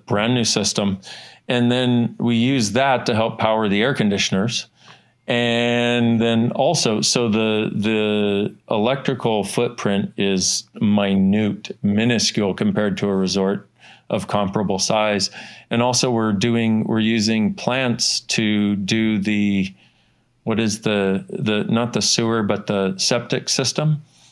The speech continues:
'cause you have to treat it before it goes on to the county system. And we found a guy who is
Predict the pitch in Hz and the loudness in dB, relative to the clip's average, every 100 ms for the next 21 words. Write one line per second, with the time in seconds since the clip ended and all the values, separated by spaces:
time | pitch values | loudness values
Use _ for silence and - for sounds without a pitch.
0 | _ - 110 110 107 107 - 113 107 110 | _ -4 0 0 0 -2 -2 0 0 0
1 | 110 101 107 104 104 101 98 98 - 101 | -2 0 0 0 0 0 0 -2 0 0
2 | 101 98 - 104 95 95 95 - 101 98 | 0 -2 -2 -2 0 -2 -4 -6 -2 0
3 | 98 95 - 110 - 127 131 - - - | 2 0 0 -2 0 -2 -2 -6 -18 -16
4 | - - 117 110 104 104 - 120 113 - | -10 -2 0 2 2 0 -2 -2 0 0
5 | 143 160 123 104 104 120 120 - 120 117 | 2 2 2 2 2 0 -4 -6 -2 0
6 | 113 110 - - - - 120 107 101 | 0 -2 -6 -18 -20 -6 -2 0 -2